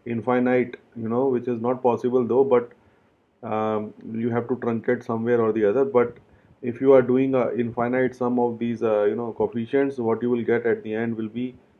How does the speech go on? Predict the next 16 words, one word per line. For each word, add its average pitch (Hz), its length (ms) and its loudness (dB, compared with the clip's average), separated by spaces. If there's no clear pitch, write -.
x 117 200 -6
tilde 104 340 0
t, 107 220 -8
which 110 220 -8
is 113 140 -2
the 120 240 -2
signal 120 540 -2
which 110 260 -6
is 120 160 -6
periodic 110 440 -2
pulse 104 240 0
train, 113 280 -6
which 107 180 -12
we 110 80 -4
had 104 160 -4
discussed. 98 460 -10